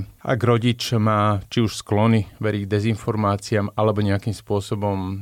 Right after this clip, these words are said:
viesť deti iným smerom, tak, o, pochopiteľne potom v tej partii sa to prenáša. Ak sa lídrom partie stane človek, ktorý verí, že práve otcovi alebo niekomu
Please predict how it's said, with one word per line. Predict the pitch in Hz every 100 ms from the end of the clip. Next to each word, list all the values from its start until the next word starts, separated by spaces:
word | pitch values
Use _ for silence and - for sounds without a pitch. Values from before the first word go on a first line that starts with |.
| 117 101 90 -
viesť | 95 104 107 101 -
deti | 104 - 104
iným | 104
smerom, | 104 - 101 98 101
tak, | 95 98 95 -
o, | 107 90 90 90
pochopiteľne | - - 107 101 101
potom | 95 101
v | -
tej | 104
partii | 95 98 - 101
sa | -
to | 104
prenáša. | - 101 110 120 - 120 95
Ak | -
sa | -
lídrom | 98 98 101
partie | 95 101 95 101
stane | - 95 87
človek, | - 95 95
ktorý | 107 101
verí, | 98 101 98
že | 92 87 - - _ - 98 104
práve | 98 95 95
otcovi | 90 - - 95 92 - -
alebo | - 92 90 92
niekomu | 95 95 - 98